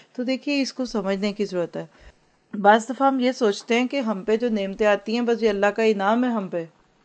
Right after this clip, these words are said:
नहीं, बाज़ नेमतें अल्लाह का गज़ब होता है, पकड़ होती है। कैसे? मैं एक छोटी सी मिसाल दूंगी, थोड़ी सी तबीयत पे नागवार गुजर सकती है।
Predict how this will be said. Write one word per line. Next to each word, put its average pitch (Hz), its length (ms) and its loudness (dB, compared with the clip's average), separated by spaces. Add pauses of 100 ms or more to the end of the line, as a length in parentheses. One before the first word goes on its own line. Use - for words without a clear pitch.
(280)
नहीं, 170 240 -10 (340)
बाज़ 185 400 -4
नेमतें 185 380 -6
अल्लाह 180 260 -4 (120)
का 214 200 -2
गज़ब 214 400 -4
होता 233 260 -2
है, 165 140 -12 (320)
पकड़ 262 260 0
होती 262 300 0
है। 185 100 2 (1600)
कैसे? 220 340 0 (240)
मैं 202 120 -2
एक 202 160 -6
छोटी 294 200 -6
सी 247 100 -6
मिसाल 214 420 0
दूंगी, 190 300 -4
थोड़ी 240 240 -6
सी 233 120 -10
तबीयत 202 380 -4
पे 208 100 -4
नागवार 185 440 -4
गुजर 190 240 -4
सकती 190 400 -10
है। 220 120 -4